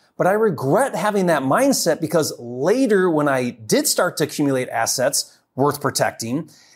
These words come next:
it was much more work and expense to restructure my business correctly than had I set things up correctly from the beginning.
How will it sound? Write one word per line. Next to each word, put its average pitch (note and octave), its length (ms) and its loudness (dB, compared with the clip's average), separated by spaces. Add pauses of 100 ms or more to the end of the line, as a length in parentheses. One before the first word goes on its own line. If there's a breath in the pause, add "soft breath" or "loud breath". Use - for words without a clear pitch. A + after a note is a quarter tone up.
it F3+ 80 4
was F#3 220 2
much C#3 400 2
more C#3 240 2
work C#3 360 0
and C3+ 100 -2
expense E3 500 -2
to D3 120 0
restructure C3+ 800 -2
my D3 120 2
business B2 380 -2
correctly F3 640 0 (280 soft breath)
than D#3 160 2
had C#3 260 -2
I F3+ 80 4
set E3 280 0
things D3+ 220 0
up C#3 160 0
correctly C#3+ 520 -2
from B2 240 -2
the A#2+ 80 -4
beginning. A#2+ 580 -2